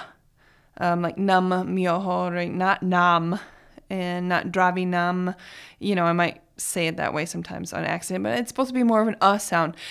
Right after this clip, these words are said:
So, and then that word mala without those lines actually means more of impurity. Um, so it has a totally different meaning. But it, usually you see it written in English as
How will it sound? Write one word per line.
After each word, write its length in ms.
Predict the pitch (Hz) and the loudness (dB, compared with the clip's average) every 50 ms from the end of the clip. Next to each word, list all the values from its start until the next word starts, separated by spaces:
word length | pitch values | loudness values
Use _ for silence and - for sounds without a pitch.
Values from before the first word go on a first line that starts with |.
| - - - - - - | -14 -14 -16 -16 -14 -10
So, 360 | - - - 233 220 214 - | -4 4 6 8 8 8 8
and 180 | - 226 220 220 | 6 4 4 6
then 160 | 226 226 226 | 6 6 6
that 240 | 226 220 196 - - | 6 6 6 4 2
word 520 | 202 226 233 233 214 208 202 214 220 233 220 - | 2 2 4 4 4 4 2 2 0 -2 -2 -4
mala 480 | 196 196 202 220 262 269 233 196 175 180 | -2 2 6 6 6 6 6 6 6 4
without 360 | 190 214 208 190 202 220 226 | 4 2 2 2 2 2 2
those 220 | - 220 208 202 202 | 0 -2 -2 -2 -2
lines 640 | 208 220 254 262 233 208 196 196 208 220 214 - - - | 0 0 0 2 0 0 0 0 0 -2 -4 -4 -6 -2
actually 420 | - 196 208 208 - - 220 214 214 | -2 -2 -2 -2 -4 -4 -2 0 0
means 440 | 214 202 196 196 196 196 196 202 - | 0 0 0 -2 -2 -4 -4 -6 -4
more 480 | 196 190 185 185 185 185 185 185 185 - | -2 -2 0 0 2 2 2 2 0 2
of 420 | - 175 175 170 170 170 175 185 - | 2 2 4 4 4 2 0 -4 -4
impurity. 840 | - 185 175 175 170 - - 208 208 214 220 208 185 170 151 165 185 - - - - - - - - - - - | -4 -2 -2 -2 -2 -4 -2 0 2 4 2 2 2 -2 -4 -6 -8 -12 -16 -20 -20 -20 -20 -20 -20 -20 -14 -8
Um, 340 | - 190 180 175 170 165 165 | -4 -2 0 0 0 0 -2
so 140 | - - 220 | -2 -2 0
it 40 | - | 0
has 160 | - 247 233 | 2 0 0
a 60 | 233 | 0
totally 400 | 220 - - - 269 269 269 262 | -2 -4 -2 -2 0 0 0 0
different 340 | 247 233 240 233 233 208 - | 0 0 0 0 -2 -2 0
meaning. 460 | 214 214 233 262 240 190 - - 202 - - - - - - - - - - - - _ _ _ _ - | 2 4 4 4 2 2 0 -4 -8 -10 -14 -20 -20 -20 -20 -20 -20 -20 -20 -20 -20 _ _ _ _ 0
But 100 | 262 254 | 2 2
it, 120 | 269 220 | 2 2
usually 400 | 208 240 254 285 269 254 277 285 | 0 2 2 2 2 2 2 0
you 80 | 269 254 | 0 0
see 200 | 269 285 262 254 | 0 0 0 0
it 60 | 240 | 0
written 220 | - 233 233 - 226 | 0 0 -2 -2 -2
in 140 | 226 220 214 | -2 -2 0
English 520 | 233 247 247 233 214 220 226 - - - | 0 0 0 0 0 0 -2 -4 -8 -8
as 560 | - - 175 180 185 180 180 190 190 208 220 | -4 -2 0 0 0 0 -2 -4 -6 -8 -12